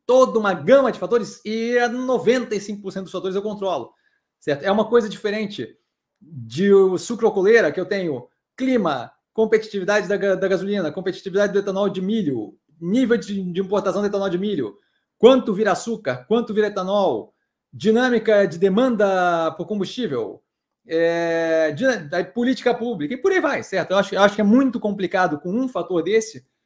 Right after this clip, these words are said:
que não é também um dos fatores mais relevantes, é algum fator, mas não é um dos fatores mais relevantes,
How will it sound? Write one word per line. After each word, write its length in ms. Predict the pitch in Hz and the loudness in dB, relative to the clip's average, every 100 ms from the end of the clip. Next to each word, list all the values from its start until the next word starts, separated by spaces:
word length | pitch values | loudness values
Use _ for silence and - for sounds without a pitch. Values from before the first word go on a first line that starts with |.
| _ _ _ | _ _ _
que 160 | 359 359 | -2 0
não 120 | 214 | 0
é 80 | 208 | -2
também 440 | 208 185 175 180 | -2 -4 -2 -2
um 320 | 147 147 156 | -4 -6 -12
dos 100 | 151 | -10
fatores 240 | 165 156 143 | -4 -4 -2
mais 140 | 151 | -2
relevantes, 400 | 160 143 208 214 | 0 0 0 0
é 60 | 151 | -2
algum 280 | 147 202 220 | -2 -2 -4
fator, 320 | 143 180 175 | -6 -4 -4
mas 120 | 135 | -4
não 80 | 156 | -4
é 40 | |
um 60 | 165 | -6
dos 80 | 135 | -6
fatores 220 | 151 143 | -6 -4
mais 100 | 143 | -4
relevantes, 320 | 185 202 | -4 -6